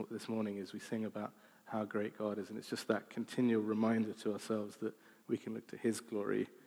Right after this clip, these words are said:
and his sovereignty. And the truth, it, it's actually that God is great. So it's not, "I am great," it's not, "The world is great," but God is great. And for many of us, fear is sort of built into our inner wiring.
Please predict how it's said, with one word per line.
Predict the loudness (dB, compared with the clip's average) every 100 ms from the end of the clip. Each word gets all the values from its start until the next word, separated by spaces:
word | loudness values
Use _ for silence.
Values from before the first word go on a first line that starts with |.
| -20 -10
and | -6
his | -2 0
sovereignty. | 2 0 -2 -2 0
And | 0
the | -2
truth, | 6 10 10 6 -10 -18 -20 -20 -12
it, | 0 6 6 6
it's | 2 6
actually | 6 6 4
that | 6
God | 8 10 8
is | 2
great. | 0 -2 -4
So | -14 -16 -4
it's | 0
not, | 2 4
"I | 4
am | 2
great," | 2 0 0
it's | -4
not, | -6 0
"The |
world | 2 2 0
is | -4
great," | -4 -4 -4 -8
but | -4
God | 2 2 2
is | 0
great. | -2 -2 -8 -18 -20 -20 -20 _ -20 _ _ 2
And | 8
for | 12
many | 12 12
of | 12
us, | 12 8 -2 -8 -18 -20
fear | 0 8 12 12 12 10 4 -8 2
is | 4 4
sort | 6
of | 12
built | 12 12 10
into | 10 8
our | 10 10
inner | 12 12
wiring. | 10 10 8 2